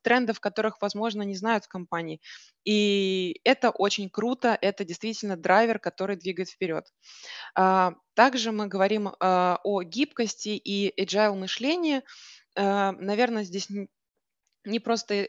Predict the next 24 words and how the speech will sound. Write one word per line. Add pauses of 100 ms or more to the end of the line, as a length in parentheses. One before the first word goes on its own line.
agile,
а,
в
принципе,
некое, (880)
а, (640)
метрическое
мышление, (180)
а,
методологическое
мышление.
Какое-либо
компании
могут
выбирать
разные,
поэтому
не
всегда
вы
можете
попасть
в
agile.